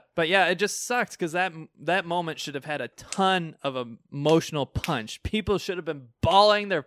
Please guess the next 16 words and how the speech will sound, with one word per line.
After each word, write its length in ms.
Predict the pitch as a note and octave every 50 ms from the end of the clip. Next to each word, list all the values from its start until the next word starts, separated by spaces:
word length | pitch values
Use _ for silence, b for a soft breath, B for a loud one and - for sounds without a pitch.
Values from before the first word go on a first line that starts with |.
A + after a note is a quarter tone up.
| _ - -
fucking 340 | G3 F#3+ G3 - G3+ F#3
eyes 360 | F#3 F#3 F3 E3 E3 D#3+ D3 C#3
out, 300 | C3 A#2+ B2+ B2 A#2+ - b A#3 b b b
and 280 | - A#2+ A#2+ C3 C3
nobody 500 | D3 F#3 G#3+ G#3 F3 G3 F#3 F3+ F3+ F3
was 200 | E3+ E3 D#3 C#3
reacting 580 | D#3 D3+ D3 C#3+ C#3 C#3 - - C#3+ C3+ C3 - _ _ _
in 140 | - D#3 D3
the 100 | C#3 C3
theater 280 | - C#3+ C#3 C3 C3 B2
at 200 | B2 C3+ C#3+ C3+
all 240 | B2 A#2+ A#2+ A#2+
when 100 | A#2+ A#2+
I 140 | A#2+ A#2+ A#2+
was 160 | A#2 A2+ A2+
there 320 | A#2 A#2 A2+ A2 G#2+ G#2